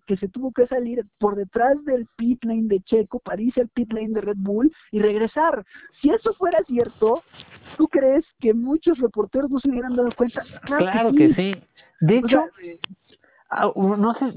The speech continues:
Speaker 2: si te acuerdas, hubo por ahí una entrevista de Checo un lunes, que yo, esa estuvo muy rara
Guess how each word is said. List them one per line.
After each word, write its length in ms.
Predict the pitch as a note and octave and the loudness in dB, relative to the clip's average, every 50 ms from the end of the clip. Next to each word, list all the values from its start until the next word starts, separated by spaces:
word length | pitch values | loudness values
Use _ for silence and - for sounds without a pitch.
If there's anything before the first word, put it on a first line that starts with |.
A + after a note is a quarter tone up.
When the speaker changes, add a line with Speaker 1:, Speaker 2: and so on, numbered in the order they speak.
| - | -4
Speaker 2:
si 120 | - F#3+ D#3+ | -2 -2 0
te 80 | D#3 | 0
acuerdas, 400 | D#3 D3+ - F#3 F#3 G3 G#3+ A3+ A3 - - | -2 -2 0 -2 0 0 0 -2 -2 -4 -6
hubo 340 | F#3 F#3+ G#3+ A#3+ B3 A#3+ G3+ | -4 0 0 2 0 0 0
por 180 | - F3+ D#3 D#3 | -2 -2 0 0
ahí 120 | E3+ F#3 | 0 -2
una 140 | F#3+ G3+ A3 | -2 -2 -2
entrevista 640 | G#3+ F#3 - C#3 C#3 C#3 D#3 E3+ D#3 - - E3+ E3+ | -2 -2 0 0 0 0 0 -2 -4 -2 -2 -2 -2
de 100 | D3 - | -2 -4
Checo 320 | - D#3+ D#3 D3+ - - | -2 -4 -4 -2 -2 -4
un 220 | E3 D#3 D3+ C#3+ D3 | -2 0 0 2 2
lunes, 460 | D3+ D3+ D3 C#3+ C#3 C3+ D3+ A3 - _ _ _ _ _ _ _ _ _ _ _ _ _ _ _ _ _ _ _ - | 2 2 0 -2 -2 -4 -4 -4 -8 _ _ _ _ _ _ _ _ _ _ _ _ _ _ _ _ _ _ _ -2
que 140 | F3+ F#3 | 0 0
yo, 160 | D#3 E3+ G3 - | 2 2 0 0
esa 220 | G3+ G#3+ - B3+ | 0 -2 -2 -4
estuvo 280 | A3+ - - A3+ A#3+ A#3 | -4 -2 -2 0 0 0
muy 300 | A3+ G#3+ G#3 A3 B3 B3+ | 0 0 0 2 2 2
rara 440 | G3+ F3 F3 - G#3 F3+ D3 C3 | 2 2 0 0 0 -2 -4 -4